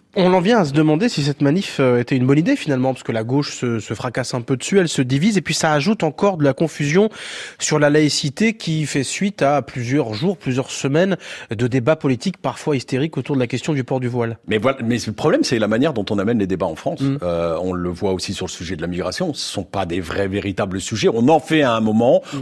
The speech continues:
Speaker 2: on sort à un endroit quelque part parce qu'il y a un élu R N dans un conseil régional en Au-,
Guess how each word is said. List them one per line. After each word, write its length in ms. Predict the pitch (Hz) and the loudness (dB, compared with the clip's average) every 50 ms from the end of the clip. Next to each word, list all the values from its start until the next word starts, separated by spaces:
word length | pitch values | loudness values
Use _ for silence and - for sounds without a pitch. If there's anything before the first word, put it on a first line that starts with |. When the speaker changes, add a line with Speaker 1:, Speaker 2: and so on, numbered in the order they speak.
| 139 | -4
Speaker 2:
on 120 | - 120 120 | -2 -2 0
sort 400 | - - 127 120 131 139 110 - | 2 2 4 4 4 4 2 2
à 100 | 113 113 | 0 0
un 140 | 117 127 135 | 2 2 2
endroit 340 | 127 123 110 95 110 123 139 | 2 2 2 2 4 4 4
quelque 240 | - 123 113 - 123 | 2 0 0 0 0
part 280 | 107 - 123 131 135 | 2 4 2 2 2
parce 140 | 113 107 - | 0 -2 -2
qu'il 120 | - 110 107 | -2 -2 0
y 80 | 104 | 0
a 60 | 101 | 2
un 100 | 101 107 | 2 2
élu 360 | 110 110 110 117 123 117 107 107 | 2 2 4 4 4 4 4 2
R 80 | 101 | 2
N 240 | 113 120 123 135 117 - - - - - - | 2 2 2 2 0 0 -4 -14 -14 -8 -2
dans 240 | 95 120 123 101 120 | 0 0 2 2 0
un 60 | 117 | 0
conseil 380 | - - 120 101 - 120 113 110 | 0 0 -2 0 0 0 2 2
régional 560 | 107 110 98 98 107 107 110 107 113 120 113 | 0 0 0 2 2 2 4 4 4 4 2
en 160 | 101 101 101 | 2 2 0
Au-, 120 | 104 101 | 0 -2